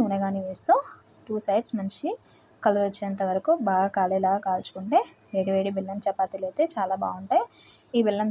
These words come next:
చపాతీలు చల్లారాక కూడా చాలా టేస్టీగా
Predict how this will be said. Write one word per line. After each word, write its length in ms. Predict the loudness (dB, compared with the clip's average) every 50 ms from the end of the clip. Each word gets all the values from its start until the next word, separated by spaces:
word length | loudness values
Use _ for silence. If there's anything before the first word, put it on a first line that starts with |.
| -2
చపాతీలు 480 | -2 -2 -2 -4 -4 -2 0 2 2 2 2 0 _ _ _ -20 _ _ _ _ _ _ _ _ _ _ _ _ _ -20 -20 -20 _ _ _ _ _ _ _ 2
చల్లారాక 420 | 4 4 6 6 6 4 4 4 4 2
కూడా 140 | 4 4 4 4 4
చాలా 180 | 2 2 2 0 0
టేస్టీగా 380 | 0 -2 -2 -2 -2 -2 -2